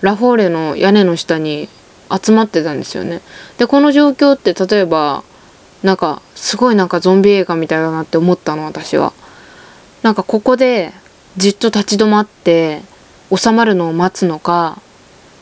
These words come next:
別の場所で動いて、自分の身を守れるものを確保しに行くのかっ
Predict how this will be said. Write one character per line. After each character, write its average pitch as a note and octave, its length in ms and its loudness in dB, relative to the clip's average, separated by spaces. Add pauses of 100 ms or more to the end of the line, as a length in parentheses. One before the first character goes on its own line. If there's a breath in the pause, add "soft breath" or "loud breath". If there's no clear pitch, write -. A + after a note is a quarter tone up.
(140)
別 G#3 260 0
の A3+ 100 4
場 A3 120 2
所 A3 160 -2
で G#3+ 120 4
動 G#3 240 4
い G3+ 60 0
て、 F#3+ 440 0 (460 loud breath)
自 G3+ 140 2
分 A#3+ 180 4
の A#3+ 100 4
身 A#3+ 160 4
を A#3+ 60 2
守 A#3+ 320 2
れ B3 80 4
る A3 80 0
も F3 140 0
の F3 400 2
を D3+ 160 -4 (380 loud breath)
確 G#3 240 -2
保 E3+ 100 -4
し F3+ 140 -4
に D#3+ 120 0
行 D#3+ 100 -4
く G3 80 2
の F3 140 0
か C#3+ 140 -6
っ - 60 -16